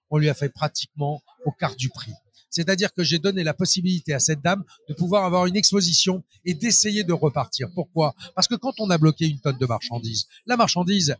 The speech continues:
la fleur, elle a fané. On peut plus rien en faire. Et la dame, elle était dépitée.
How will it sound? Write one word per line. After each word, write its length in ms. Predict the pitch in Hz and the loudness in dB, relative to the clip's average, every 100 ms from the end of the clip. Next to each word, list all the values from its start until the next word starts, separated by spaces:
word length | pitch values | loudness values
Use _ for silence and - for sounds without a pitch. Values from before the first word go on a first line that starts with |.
| - | -4
la 120 | 151 | -2
fleur, 400 | - 170 151 113 147 | 2 4 4 0 -2
elle 80 | |
a 80 | 123 | -4
fané. 340 | - 180 190 - _ | -2 -4 -4 -8 _
On 80 | 196 | -2
peut 140 | 220 | -2
plus 100 | - | 0
rien 260 | 240 226 214 | 0 0 0
en 80 | 214 | -2
faire. 360 | - 233 185 127 - _ _ _ | -2 -2 -4 -8 -16 _ _ _
Et 60 | 196 | 0
la 120 | 202 | 2
dame, 160 | 220 202 | 2 2
elle 140 | 180 | 0
était 320 | 185 - 220 | -2 -4 -8
dépitée. 640 | 160 214 - 202 233 226 | -4 -4 -4 -10 -8 -8